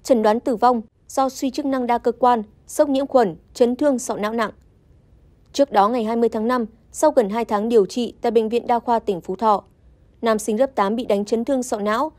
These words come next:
được chuyển xuống Bệnh viện Nhi Trung ương điều trị. Dưới góc độ pháp lý, tiến sĩ, luật sư Đặng Văn Cường, Ủy viên Ban chấp hành Hội Bảo vệ quyền trẻ em Việt Nam cho rằng, trong các vụ án xử lý các đối tượng về tội cố ý gây thương tích,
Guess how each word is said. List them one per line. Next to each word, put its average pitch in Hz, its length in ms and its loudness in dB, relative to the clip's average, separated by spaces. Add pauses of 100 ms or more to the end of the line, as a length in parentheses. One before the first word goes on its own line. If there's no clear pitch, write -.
(140)
được 254 180 -2
chuyển 214 220 0
xuống 226 280 -2
Bệnh 233 160 0
viện 220 180 -2
Nhi 226 100 -4
Trung 226 180 -6
ương 220 180 0
điều 180 120 -2
trị. 202 260 -6 (920)
Dưới 220 200 4
góc 262 140 -2
độ 226 140 4
pháp 226 200 -4
lý, 214 260 0 (320)
tiến 214 160 2
sĩ, 269 340 -8 (140)
luật 226 160 2
sư 247 240 -4
Đặng 202 220 -4
Văn 226 160 -4
Cường, 202 300 2 (340)
Ủy 240 160 0
viên 262 220 0
Ban 247 140 0
chấp 285 160 -4
hành 202 200 0
Hội 214 200 2
Bảo 196 140 2
vệ 202 220 0
quyền 196 180 -2
trẻ 180 140 -6
em 214 140 -2
Việt 196 200 -4
Nam 214 180 -4
cho 196 160 -8
rằng, 180 260 -2 (680)
trong 214 200 -2
các 240 140 -2
vụ 240 100 -4
án 202 220 -2
xử - 180 -4
lý 196 160 0
các 247 180 -2
đối 214 140 4
tượng 240 260 2 (180)
về 240 100 6
tội 254 260 4
cố 226 200 4
ý 233 180 -4
gây 254 160 2
thương 214 180 -2
tích, 311 200 -4